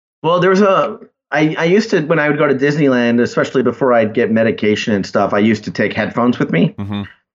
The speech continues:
Speaker 1: And so if I, you know, people bumping into me, making me a little anxious and all that stuff, I just put my headphones in and I'd listen to whatever.
Speaker 2: Mm-hmm.
Speaker 1: Didn't necessarily matter what it was, but it would just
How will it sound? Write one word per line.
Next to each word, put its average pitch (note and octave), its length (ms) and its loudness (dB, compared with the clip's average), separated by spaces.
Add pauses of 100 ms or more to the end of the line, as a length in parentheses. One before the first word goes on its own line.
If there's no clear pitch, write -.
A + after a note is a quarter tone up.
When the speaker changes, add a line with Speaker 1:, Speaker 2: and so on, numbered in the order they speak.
(320)
Speaker 1:
And A#2+ 80 -6
so B2 200 2
if C3 200 2
I, B2+ 180 0
you C#3 160 0
know, C3 160 2
people B2+ 280 0
bumping A2+ 260 0
into A#2 160 2
me, A2+ 220 0
making A2+ 360 2
me G#2+ 160 2
a G2+ 80 0
little G2 480 0 (340)
anxious A2+ 400 0
and A#2 100 0
all G#2 80 2
that G2+ 140 0
stuff, G#2+ 240 -2
I G#2+ 40 0
just G#2 140 -2
put C3 120 -2
my G#2+ 80 0
headphones A2 440 -2
in G#2+ 80 2
and G2 80 0 (120)
I'd F#2+ 40 -2
listen G#2 220 -4
to G2 60 0
whatever. G2 520 0
Speaker 2:
Mm-hmm. F2 200 -14
Speaker 1:
Didn't G3+ 200 4
necessarily D3+ 460 2
matter B2+ 640 0
what A2+ 120 0
it G#2 120 -2
was, G#2 360 2
but A2 120 -2
it G#2 40 0
would G#2 120 0
just G#2+ 240 -4